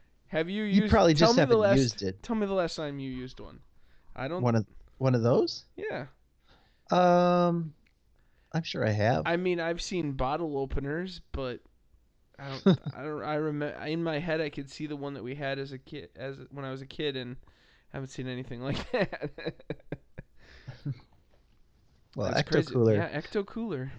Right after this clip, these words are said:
Speaker 1: in the
Speaker 2: Yeah,
Speaker 1: big
Speaker 2: that, that was one of those first things that started to come back. Like, it, it was Ecto Cooler, and it was Crystal Pepsi.
Speaker 1: Dude, I just
Speaker 2: And,
Speaker 1: tried
Speaker 2: and
Speaker 1: Crystal Pepsi, and I blasted
Speaker 2: Oh.
Speaker 1: it on the, on the gram,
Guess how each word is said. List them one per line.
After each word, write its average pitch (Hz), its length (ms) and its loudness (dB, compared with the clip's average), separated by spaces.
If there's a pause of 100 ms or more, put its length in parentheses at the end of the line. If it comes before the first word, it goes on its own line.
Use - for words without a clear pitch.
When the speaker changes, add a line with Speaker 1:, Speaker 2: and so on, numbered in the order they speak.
(140)
Speaker 1:
in 135 140 -8
the 135 80 -6
Speaker 2:
Yeah, 131 100 4
Speaker 1:
big 123 80 8
Speaker 2:
that, 131 120 4 (460)
that 156 120 4
was 170 140 2
one 156 220 6
of 151 100 4
those 131 220 6
first - 500 -2
things 95 280 0
that 95 140 -2
started 92 340 0
to 101 60 -4
come 85 200 -4
back. - 340 -8
Like, 95 260 -6 (840)
it, 117 200 0
it 110 120 4
was 95 220 2
Ecto 107 280 -2
Cooler, 113 600 6 (100)
and 107 160 0
it 98 80 -4
was 92 240 -4
Crystal - 380 -4
Pepsi. 101 840 0 (340)
Speaker 1:
Dude, 131 200 2
I 127 80 -2
just 101 220 0
Speaker 2:
And, - 60 -6
Speaker 1:
tried 131 200 0
Speaker 2:
and 196 80 2
Speaker 1:
Crystal 127 320 -6
Pepsi, 120 500 -6
and 104 100 -8
I 113 160 -6 (320)
blasted 127 360 -2
Speaker 2:
Oh. 98 180 4
Speaker 1:
it 90 60 2
on 156 180 0
the, 147 260 -4
on 165 140 -2
the 180 80 -2
gram, 151 560 -2